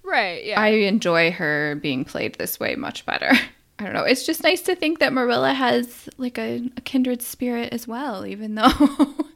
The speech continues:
Speaker 2: <laughs> they're totally different. <laughs>
Speaker 1: Yeah, um, I don't know if you noticed, I've watched the first episode, like, hmm, three or four times now. And so there's just different things that I notice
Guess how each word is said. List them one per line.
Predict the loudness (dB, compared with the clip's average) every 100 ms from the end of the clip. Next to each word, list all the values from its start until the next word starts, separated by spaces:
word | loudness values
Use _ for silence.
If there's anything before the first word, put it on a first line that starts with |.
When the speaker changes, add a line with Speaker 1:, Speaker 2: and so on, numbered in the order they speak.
| _ -20
Speaker 2:
<laughs> | -16 -14 -16 -16 -20 _
they're | -2 0
totally | 0 2 4 6 6 4
different. | 2 2 8 8 6 -4 -14 _ _ -20 -16 -12 -12 -16 -20 -2 2
<laughs> | 4 6 6 6 4 4 2 0 -2 -6 -10 _ _ _
Speaker 1:
Yeah, | 2 6 8 6 6
um, | 6 6 2 2
I | 4
don't | 4 4
know | 2
if | 4
you | 2
noticed, | 4 4 4
I've | 4 4
watched | 6 4 4 0
the | 2 2
first | 2 0 2
episode, | -2 -2 -2 -2 0
like, | -2 -4 -16 -20 -20 -14
hmm, | -10 -8 -8
three | -12 -20 -8 -4 -2
or | -2
four | -4 -6
times | -4 -4 -4 -6 -8 -6
now. | -4 -4 -6 _ -20 -20 -20 _ _ _ -8
And | -6 0
so | 2
there's | 4 2
just | 2 0
different | 2 2 0 0
things | -2 -2
that | 0
I | 2 2
notice | 2 2 2 -2 -6 -12